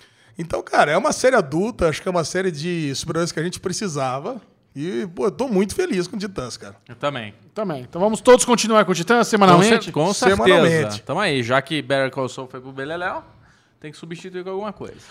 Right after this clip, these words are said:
Speaker 3: Bom, e, e vamos entrar agora na, num nicho aí da Netflix, que eles estão apostando em série de terror, velho. Nós tivemos aí, acho que duas produções, pelo menos, estreando, começando com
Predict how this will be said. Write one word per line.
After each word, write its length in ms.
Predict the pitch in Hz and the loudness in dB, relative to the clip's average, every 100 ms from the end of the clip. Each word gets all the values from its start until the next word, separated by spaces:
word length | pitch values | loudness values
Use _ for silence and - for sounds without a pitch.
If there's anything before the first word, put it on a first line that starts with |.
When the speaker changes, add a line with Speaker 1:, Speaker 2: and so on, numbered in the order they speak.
| - | -4
Speaker 3:
Bom, 300 | - 247 170 | 8 10 10
e, 80 | 185 - | 6 0
e 160 | 208 | -2
vamos 240 | 180 330 330 | 4 4 4
entrar 180 | 254 214 | 4 4
agora 340 | 165 190 202 | 6 6 6
na, 320 | 185 180 160 | 6 4 4
num 160 | 156 165 | 2 0
nicho 380 | 160 185 185 180 | 0 -2 -2 -2
aí 80 | |
da 80 | 165 | -2
Netflix, 640 | 165 165 - 185 220 - - | -2 -4 -6 -4 -4 -6 -6
que 140 | 202 | 0
eles 220 | 226 226 | 2 0
estão 300 | 190 - 208 | -4 -2 2
apostando 520 | 247 170 147 - 226 | 2 0 -2 0 0
em 60 | 196 | 0
série 280 | - 180 202 | -2 0 0
de 100 | 190 | -2
terror, 380 | 233 175 156 135 | -2 -2 -2 -6
velho. 240 | 120 117 | -8 -10
Nós 160 | 135 139 | -8 -6
tivemos 320 | 165 185 185 | -2 -2 0
aí, 140 | 190 | 2
acho 440 | 185 185 - - - | 0 -2 -12 -18 -10
que 100 | 185 | -10
duas 360 | 135 220 285 | -4 0 0
produções, 460 | - 208 - 190 185 | -2 -4 -4 -4 -6
pelo 160 | 185 165 | -4 -4
menos, 200 | 160 160 | -4 -6
estreando, 440 | 214 175 196 220 | -2 0 -2 -4
começando 580 | 269 247 170 - 214 220 | -6 -4 -2 -2 -2 -2
com 280 | - 208 | 0 0